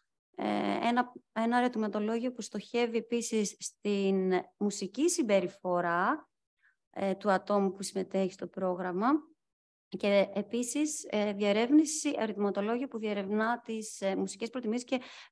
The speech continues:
προηγούμενα μουσικά ακούσματα και εμπειρίες. Ε, επιπλέον των, ε, βιολογικών δικτών, ε, θα είχε ενδιαφέρον να γίνει μέτρηση, ε, να συλλεχθεί και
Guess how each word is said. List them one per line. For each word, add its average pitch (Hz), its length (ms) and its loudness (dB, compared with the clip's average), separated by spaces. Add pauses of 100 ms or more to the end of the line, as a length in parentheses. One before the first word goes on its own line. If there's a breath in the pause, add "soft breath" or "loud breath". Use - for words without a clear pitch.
(120)
προηγούμενα 220 960 10
μουσικά 196 480 0
ακούσματα 180 800 -2
και 175 140 -14
εμπειρίες. 170 720 -8 (640 soft breath)
Ε, 202 220 -2
επιπλέον 247 800 6
των, 202 420 0
ε, 196 160 0
βιολογικών 196 1080 -6
δικτών, 202 680 -2 (160)
ε, 220 340 -2
θα 233 140 -10
είχε 262 200 -4
ενδιαφέρον 254 580 0
να 262 80 2
γίνει 247 300 0
μέτρηση, 240 640 -4 (340 loud breath)
ε, 214 100 -6
να 208 100 0
συλλεχθεί 214 760 0
και 214 880 0